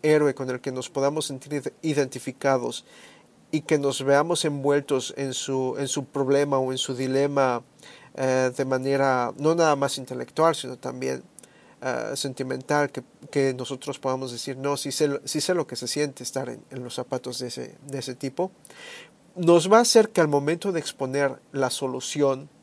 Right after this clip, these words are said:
nuestra solución, o nuestro proyecto, o lo que pretendemos realizar, o lo que pretendemos arreglar,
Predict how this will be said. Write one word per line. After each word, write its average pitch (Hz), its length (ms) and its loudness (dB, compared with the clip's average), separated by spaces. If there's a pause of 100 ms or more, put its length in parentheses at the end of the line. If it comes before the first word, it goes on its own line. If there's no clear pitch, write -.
(260)
nuestra 139 320 -4
solución, 135 680 -2 (380)
o 131 560 4 (100)
nuestro 147 380 -4
proyecto, 135 760 2 (220)
o 147 300 6
lo 143 140 4
que 143 100 0
pretendemos 139 580 -2
realizar, 135 680 0 (240)
o 147 140 2
lo 143 140 4
que 139 120 0
pretendemos 139 640 -2
arreglar, 127 560 -2